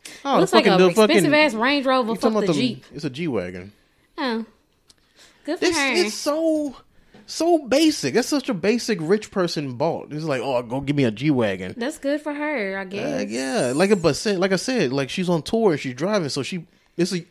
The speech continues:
Speaker 1: it's a useless purchase.
Speaker 2: Oh.
Speaker 1: I don't, it's so damn dumb. That's, remember that one girl, that, uh, that co-, fake, fake ass comedian who, who steal people jokes,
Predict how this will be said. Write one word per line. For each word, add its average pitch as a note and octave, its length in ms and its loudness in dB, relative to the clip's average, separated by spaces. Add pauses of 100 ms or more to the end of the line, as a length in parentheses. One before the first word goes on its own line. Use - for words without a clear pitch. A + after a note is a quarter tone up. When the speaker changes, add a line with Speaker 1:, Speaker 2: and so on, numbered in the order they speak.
(140)
Speaker 1:
it's D3+ 140 -2
a E3 40 -2
useless E3+ 420 -2
purchase. G3 480 -4 (1000)
Speaker 2:
Oh. A#3 500 -10 (840)
Speaker 1:
I A#3 100 0
don't, C#3+ 280 -6
it's B3 160 -6
so A#2+ 120 -4
damn G#2 300 -8
dumb. A2 360 -8
That's, F3+ 160 0
remember G#3+ 240 4
that F#3+ 140 6
one E3 200 2
girl, D#3+ 320 4 (140)
that, C3 140 2
uh, B2+ 260 4
that A#2+ 180 0
co-, - 100 -10
fake, C3 320 -4
fake D3+ 200 2
ass C#3+ 180 2
comedian C3+ 480 -2 (600)
who, A#2+ 280 -2 (180)
who C3 140 -4
steal C3+ 240 2
people B2+ 220 0
jokes, A#2+ 480 0